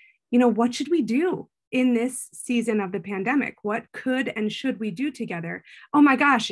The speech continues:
eight A M. We definitely can't plan for them coming to Sunday school at eight A M. No, they're all asleep. You know, I, I don't know. I mean, I'm, I'm guessing, but I could be wrong. You know, you could have a slew of kids who are morning people, like one of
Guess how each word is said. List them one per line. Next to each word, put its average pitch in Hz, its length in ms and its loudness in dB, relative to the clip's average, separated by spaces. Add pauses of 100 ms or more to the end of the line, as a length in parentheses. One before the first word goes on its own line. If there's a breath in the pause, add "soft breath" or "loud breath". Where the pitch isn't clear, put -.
eight 302 160 4
A 240 140 6
M. 220 200 2
We 233 80 2
definitely 311 320 2
can't 240 220 -2 (220)
plan 240 420 -2
for - 140 -10
them 214 180 -4
coming 233 280 -2
to 196 60 -4
Sunday 285 300 -2
school 202 240 -6
at 175 100 -10
eight 165 140 -8
A 165 100 -8
M. 185 300 -4
No, 240 140 -2
they're 285 140 0
all 311 200 0
asleep. 349 500 -4
You 247 80 -2
know, 269 140 2
I, 277 220 2
I 233 100 -2
don't 262 140 2
know. 208 100 -4
I 233 80 0
mean, 262 140 2
I'm, 240 220 0 (200)
I'm 294 160 2
guessing, 202 640 -4
but 247 160 -2 (420 loud breath)
I 285 80 -4
could 285 160 -2
be 277 140 0
wrong. 277 500 2
You 247 80 -4
know, 240 80 -2
you 240 220 -2
could 381 160 -8
have 262 160 -4
a 226 40 -8
slew 277 380 -4
of 247 100 -4
kids 320 320 -4
who 247 140 -2
are 240 100 2
morning 349 320 2
people, 220 460 -8
like 226 240 -2
one 202 240 -4
of 220 200 -6